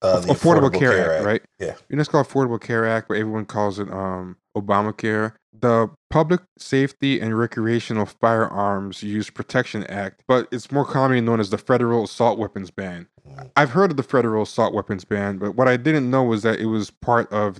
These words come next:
Speaker 2: crime bill, apparently, what, what they call the crime bill, um, which the proper name of the crime bill, everyone calls it the crime bill the same way everyone calls the Affordable Care Act,
Speaker 1: Mm-hmm.
Speaker 2: um,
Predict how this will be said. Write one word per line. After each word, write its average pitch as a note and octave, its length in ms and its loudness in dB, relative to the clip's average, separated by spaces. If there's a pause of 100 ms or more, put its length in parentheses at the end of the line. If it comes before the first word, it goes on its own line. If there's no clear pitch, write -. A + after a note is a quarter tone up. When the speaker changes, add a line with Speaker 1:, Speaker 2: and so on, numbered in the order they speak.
Speaker 2:
crime C#3+ 320 2
bill, G2+ 160 -4
apparently, F2+ 680 -10
what, - 420 -10
what A2 100 -8
they A#2 80 -6
call G#2+ 200 -4
the G2 80 -8
crime A#2 320 -4
bill, F#2 280 -10 (280)
um, G2 480 -8 (180)
which A#2+ 240 -4 (160)
the A#2 140 -4
proper D3 400 2
name A#2 160 0
of G#2 60 -4
the G2 60 -2
crime G2 320 -4
bill, G2 120 0
everyone B2 220 0
calls A#2+ 220 2
it A2 60 -2
the A#2+ 80 -2
crime G#2+ 340 -2
bill A2+ 200 -2
the G2 80 -4
same A2+ 180 -6
way G#2+ 160 -4
everyone G#2 240 -4
calls G2+ 280 -2
the G2+ 80 -4
Affordable G2 500 -4
Care G#2+ 240 -4
Act, G#2 260 -4
Speaker 1:
Mm-hmm. C#2+ 380 -10
Speaker 2:
um, F2+ 480 -8